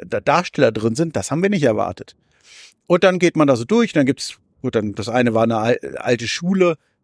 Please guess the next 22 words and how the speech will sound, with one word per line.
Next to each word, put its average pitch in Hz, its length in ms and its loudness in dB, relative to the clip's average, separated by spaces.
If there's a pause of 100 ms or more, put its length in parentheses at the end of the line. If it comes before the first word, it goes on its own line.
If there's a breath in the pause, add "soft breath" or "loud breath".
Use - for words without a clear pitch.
ähm, 127 480 0 (1900)
aber 139 380 0
sonst, 135 580 0 (1000 soft breath)
äh, - 300 -10 (300)
ja, 151 260 0 (1200 loud breath)
man 160 140 -2
trifft - 280 -6
Geppetto, 139 1200 2
also, 117 600 -8 (140)
ähm, 127 460 -2
man 131 160 -2
trifft - 340 -8
Gold-, 151 380 2 (100)
Goldlöckchen, 160 960 0
heißt 151 240 -6
die, 165 60 -12
glaub 160 200 0
ich, 147 80 -8
im 151 140 -8
Deutschen, 156 400 -2
Goldilocks, 139 760 0 (840 loud breath)
äh, - 460 -10